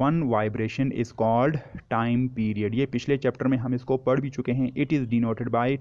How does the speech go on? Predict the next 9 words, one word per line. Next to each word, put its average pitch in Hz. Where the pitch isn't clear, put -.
T। 110
T 190
and 147
F 151
are 143
reciprocal 135
to 131
each 117
other। 107